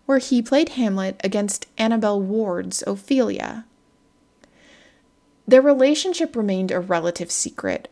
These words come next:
as the Fairfax family would have been none too pleased to have an actress in the family. But by the few accounts that exist, Annabel and John were in love.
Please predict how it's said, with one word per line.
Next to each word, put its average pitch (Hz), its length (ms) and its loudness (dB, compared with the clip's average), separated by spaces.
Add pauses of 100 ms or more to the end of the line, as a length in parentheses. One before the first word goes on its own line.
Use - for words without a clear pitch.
as 233 140 -2
the 240 100 2
Fairfax 294 640 2
family 196 420 2
would 196 220 0
have 208 180 -2
been 196 220 2
none 208 240 2
too 196 220 -2
pleased 180 640 -6
to 220 60 -6
have 208 180 0
an 180 160 0
actress - 480 -6
in - 100 -10
the - 80 -12
family. - 540 -12 (1400)
But 233 120 -2
by 233 140 4
the 226 120 2
few 381 260 6
accounts 220 400 -2
that 180 160 -2
exist, 190 760 2 (880)
Annabel 392 400 4
and 359 160 2
John 220 300 2
were 208 120 0
in 196 120 0
love. - 520 -8